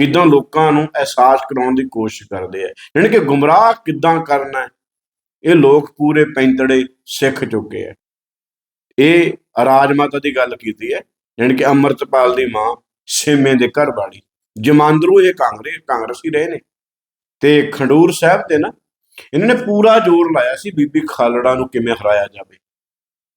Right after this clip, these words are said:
ਕਾਂਗਰਸੀ ਖਹਿਰੇ ਨੇ ਬੀਬੀ ਖਾਲੜਾ ਨੂੰ ਉੱਥੇ ਇਲੈਕਸ਼ਨ ਲੜਾਈ ਤੇ ਇਹਦੇ ਚਾਚੇ ਤਾਏ ਅੰਮ੍ਰਿਤਪਾਲ ਦੇ ਭਾਪਾ ਵਿੱਚ ਹੀ ਸੀ, ਇਹ ਰਾਜ ਮਾਤਾ ਵਿੱਚ ਹੀ ਸੀ ਬੀਬੀ ਖਾਲੜਾ ਨੂੰ ਹਰਾਉਣ ਵਾਸਤੇ। ਤੇ ਹੁਣ ਇਹ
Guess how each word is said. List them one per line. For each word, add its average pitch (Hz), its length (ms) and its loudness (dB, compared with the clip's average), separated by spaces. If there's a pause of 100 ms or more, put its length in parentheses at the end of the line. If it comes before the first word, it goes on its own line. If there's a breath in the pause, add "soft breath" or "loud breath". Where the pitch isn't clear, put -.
(280)
ਕਾਂਗਰਸੀ 139 480 0
ਖਹਿਰੇ 143 360 0
ਨੇ 151 220 0 (760)
ਬੀਬੀ 131 260 2
ਖਾਲੜਾ 123 460 0
ਨੂੰ 131 100 -2
ਉੱਥੇ 127 260 -4
ਇਲੈਕਸ਼ਨ 117 360 -2
ਲੜਾਈ 160 420 0 (640)
ਤੇ 127 100 -6
ਇਹਦੇ 156 200 2
ਚਾਚੇ 156 540 0
ਤਾਏ 147 260 2
ਅੰਮ੍ਰਿਤਪਾਲ 139 680 0
ਦੇ 131 100 2
ਭਾਪਾ 131 420 0
ਵਿੱਚ 131 260 -4
ਹੀ 139 60 -8
ਸੀ, 139 160 -8
ਇਹ 147 180 0
ਰਾਜ 123 220 2
ਮਾਤਾ 135 300 -2
ਵਿੱਚ 139 220 -10
ਹੀ 143 80 -4
ਸੀ 127 220 -10 (880)
ਬੀਬੀ 127 460 2 (120)
ਖਾਲੜਾ 127 420 2
ਨੂੰ 123 120 -2
ਹਰਾਉਣ 110 300 0
ਵਾਸਤੇ। 110 400 -4 (480)
ਤੇ 143 100 2
ਹੁਣ 147 200 4
ਇਹ 165 180 2